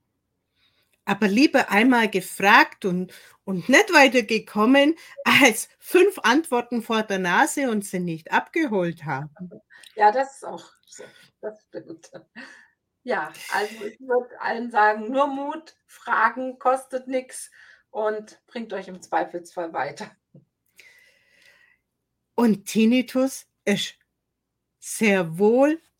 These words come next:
Speaker 1: in den Griff zu bekommen. Ob man
Speaker 2: Ja.
Speaker 1: das jetzt heilen kann, weiß ich nicht, ob man das so benennen. Aber wenn ich jetzt mal bloß nur fünf Prozent Symptome hab zu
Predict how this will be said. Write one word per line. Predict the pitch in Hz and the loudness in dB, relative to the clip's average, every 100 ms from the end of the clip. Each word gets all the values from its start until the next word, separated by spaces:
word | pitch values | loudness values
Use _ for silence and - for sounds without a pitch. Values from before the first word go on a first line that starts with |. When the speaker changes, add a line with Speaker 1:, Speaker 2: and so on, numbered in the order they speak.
| _ _ - | _ _ -4
Speaker 1:
in | 240 247 | 0 0
den | |
Griff | 233 294 311 - | 2 4 4 0
zu | - 254 | -6 -2
bekommen. | 220 185 - 165 160 - | -2 -2 -2 -4 -4 -6
Ob | 220 208 | -6 0
man | 208 - | 0 0
Speaker 2:
Ja. | 180 | -4
Speaker 1:
das | - | -4
jetzt | 165 - 165 | -8 -8 0
heilen | 160 226 262 262 | 2 4 2 -2
kann, | - 214 220 196 - _ _ _ - | 0 0 0 -4 -16 _ _ _ -20
weiß | 117 170 156 160 202 254 | -20 -20 -8 0 0 0
ich | |
nicht, | 254 226 220 | 0 0 -2
ob | 208 | -4
man | 202 | -4
das | 190 190 | -4 -6
so | 202 | -6
benennen. | 185 185 175 190 208 202 - - - | -4 -4 -2 -2 -2 -6 -20 -14 -4
Aber | 202 202 180 175 - _ - | 0 0 -2 -8 -20 _ -14
wenn | 185 220 240 | -2 0 0
ich | 226 | 0
jetzt | 202 196 - | -2 -6 -6
mal | 175 165 165 _ _ _ _ | -4 -2 -6 _ _ _ _
bloß | 214 208 226 | -2 0 0
nur | 190 | -4
fünf | - 285 370 - | 2 2 2 -4
Prozent | 226 214 - 226 233 - | -4 -4 -2 -2 -4 -6
Symptome | - 202 185 214 220 262 233 202 | -4 -4 -4 -2 0 0 0 0
hab | 202 202 - | -2 -4 -14
zu | - 208 190 175 | -8 -4 -4 -6